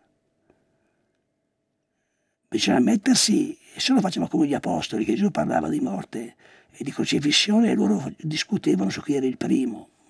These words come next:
Non so se mi spiego. Allora, chi vuole,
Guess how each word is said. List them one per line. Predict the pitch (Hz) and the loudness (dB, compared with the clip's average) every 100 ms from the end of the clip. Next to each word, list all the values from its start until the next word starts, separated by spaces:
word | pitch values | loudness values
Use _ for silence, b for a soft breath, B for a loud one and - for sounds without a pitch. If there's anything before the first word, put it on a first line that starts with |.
| _ | _
Non | 120 | -10
so | - | -8
se | - | -8
mi | 127 | -8
spiego. | 110 127 113 - 139 _ _ _ _ B B B B B | -10 -12 -16 -16 -20 _ _ _ _ B B B B B
Allora, | - 208 247 - - _ - | 0 2 2 -2 -14 _ -2
chi | 208 | 2
vuole, | 208 226 143 139 | 4 4 2 -2